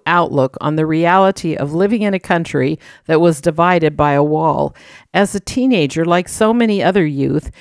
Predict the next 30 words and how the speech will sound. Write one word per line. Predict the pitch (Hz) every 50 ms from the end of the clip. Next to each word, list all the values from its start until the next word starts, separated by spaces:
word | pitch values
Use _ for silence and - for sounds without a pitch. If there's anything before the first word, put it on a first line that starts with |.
| - _
he | - - 233 190
grew | - 220 254 262
up | 254 247 - _
disillusioned | - 233 254 - - 226 220 214 208 202 202 - 151 131 135 151 - -
by | 175 165 160
the | 156
materialistic | 160 165 156 151 - - - 220 220 202 185 170 165 160 - - - 156 147 - -
culture | - - 185 180 - - - 139 139
of | - 143
West | 151 156 156 170 - - -
Berlin. | 147 147 147 160 165 165 147 131 135 135 _ - - - - - _
But | - 202 196 185
now, | 190 220 226 247 262 262 -
as | - - 190 -
a | 190
Christian, | - - - 254 254 - - - 156 139 139 160
he | 160 196 190
saw | - - - 214 214 214 - -
everything | - 214 214 208 214 - - 165 156 156 160
with | 160 160 - -
different | - 175 - - 170 151 135 -
eyes. | 160 170 160 151 131 127 - 131 - - - - - - - - - _ _ -
And | 208 220 214 214 196
his | 220 220 185 202
growing | 170 - 202 214 220 233 240 247 233 220
perspectives | 185 - - 202 185 - - - 190 196 - - - 139 135 131 139 -
about | 165 - - 160 156 156 147
life | 165 175 185 202 - -
in | 190 170 156
Germany | - 180 190 202 202 170 135 131 139 156 -